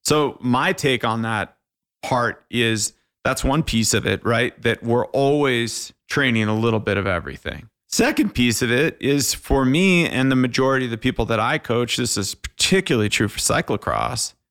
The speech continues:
you never race in one energy system. You're racing all over the board. And I do think there's a lot of value. I will say this, that as we go into, say, mountain bike nationals,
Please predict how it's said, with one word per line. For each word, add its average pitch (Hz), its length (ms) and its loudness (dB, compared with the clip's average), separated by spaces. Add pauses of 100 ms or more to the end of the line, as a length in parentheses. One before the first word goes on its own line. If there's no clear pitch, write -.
you 190 80 2
never 240 160 2
race 220 280 0
in 120 80 -4
one 101 180 -2
energy 64 340 -8
system. - 480 -8 (480)
You're 139 160 4
racing 190 280 0
all 135 220 0
over 117 160 -6
the - 80 -18
board. 98 420 -4 (400)
And 120 520 0 (360)
I 151 160 2
do 165 440 2
think 180 280 0
there's 139 180 0
a 135 40 2
lot 123 320 0
of 117 80 -6
value. 120 400 0
I 117 120 0
will 139 180 0
say 131 240 2
this, 117 560 -2
that 107 360 -2
as 127 380 -2
we 131 140 0
go 123 260 0
into, 120 540 2
say, 113 320 2
mountain 120 280 0
bike 101 200 -2
nationals, - 760 -4